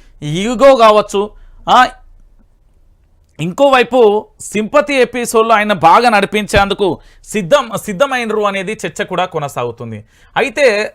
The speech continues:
రేవంత్ రెడ్డి ప్రభుత్వానికి సంబంధించి పూర్తి స్థాయిలో ఒక చిన్న అంశం, ఆ, కాదు, పెద్ద అంశం ఇది. రేవంత్ రెడ్డి గ్రాఫ్ త-, ఆ, పడిపోవడం అనేది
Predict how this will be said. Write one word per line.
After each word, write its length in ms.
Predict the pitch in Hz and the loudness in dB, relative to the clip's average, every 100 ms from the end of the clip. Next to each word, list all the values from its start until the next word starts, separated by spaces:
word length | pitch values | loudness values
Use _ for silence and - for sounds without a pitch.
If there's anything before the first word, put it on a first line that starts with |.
| - | -6
రేవంత్ 460 | 160 233 294 269 | -2 0 0 0
రెడ్డి 180 | 269 247 | 0 0
ప్రభుత్వానికి 640 | 226 190 208 - 240 220 | -2 -2 -2 -2 -2 -2
సంబంధించి 520 | 202 190 190 185 180 220 | -4 -4 -4 -8 -8 -6
పూర్తి 340 | 190 190 196 | -6 -4 -4
స్థాయిలో 440 | - 180 180 151 - _ - | -2 0 0 -2 -6 _ -10
ఒక 140 | 139 | -4
చిన్న 340 | 190 - 233 294 | -4 -4 -4 0
అంశం, 460 | 240 220 247 214 - | 0 2 -4 -4 -10
ఆ, 80 | 160 | -10
కాదు, 320 | 151 175 185 | 0 2 2
పెద్ద 340 | - 180 151 240 | 0 -2 0 0
అంశం 380 | 208 175 190 | 0 -4 -6
ఇది. 220 | 165 185 247 _ _ _ - | -4 -6 -6 _ _ _ -8
రేవంత్ 540 | 147 208 262 285 262 | 0 4 4 2 0
రెడ్డి 260 | 269 247 180 | -2 -2 -2
గ్రాఫ్ 280 | 190 226 - - | 2 2 0 -2
త-, 40 | 202 | -2
ఆ, 320 | 196 170 147 _ _ _ 156 | 0 -2 -4 _ _ _ -2
పడిపోవడం 560 | 226 254 294 285 262 | 0 2 4 6 4
అనేది 320 | 247 240 269 | -2 -4 -4